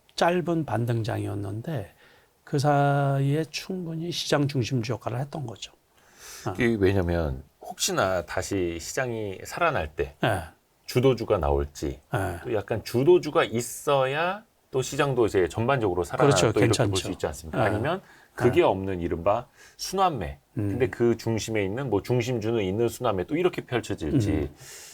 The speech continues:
Speaker 2: 이게 참 궁금하거든요.
Speaker 1: 그걸 뭐 궁금해할 필요가 없어요.
Speaker 2: 예.
Speaker 1: 그때그때 시장에
Speaker 2: 아.
Speaker 1: 투자자들이 조금 좀, 음, 지금처럼, 물론 내년을 예측하고 그러면, 다음 장을 예측하고 그러면 좋죠.
Speaker 2: 네.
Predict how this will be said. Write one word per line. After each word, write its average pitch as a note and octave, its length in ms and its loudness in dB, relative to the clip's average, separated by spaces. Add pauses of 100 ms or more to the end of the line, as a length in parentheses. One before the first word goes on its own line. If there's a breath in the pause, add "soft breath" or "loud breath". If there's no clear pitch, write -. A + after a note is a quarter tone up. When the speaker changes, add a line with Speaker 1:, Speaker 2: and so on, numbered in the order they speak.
(160 loud breath)
Speaker 2:
이게 G#2+ 120 0
참 F#2+ 160 -4
궁금하거든요. D2 720 -6 (440)
Speaker 1:
그걸 E3+ 320 4
뭐 G3+ 180 2
궁금해할 D3 640 6
필요가 A#2+ 240 -2
없어요. G2+ 460 -6
Speaker 2:
예. C#2+ 200 -6
Speaker 1:
그때그때 C#3+ 500 2
시장에 C3 760 2 (220 loud breath)
Speaker 2:
아. D2 200 -8
Speaker 1:
투자자들이 F#3 840 4
조금 D#3+ 1160 2
좀, D3 340 2
음, F#3+ 640 -6 (680 loud breath)
지금처럼, C#3+ 920 4 (520 soft breath)
물론 F#3 380 2
내년을 E3 640 6
예측하고 D3 680 2
그러면, C#3+ 460 2
다음 C3 340 4
장을 C#3+ 320 0
예측하고 A#2 460 2
그러면 A2+ 180 0
좋죠. A2 640 -2
Speaker 2:
네. D2 200 -4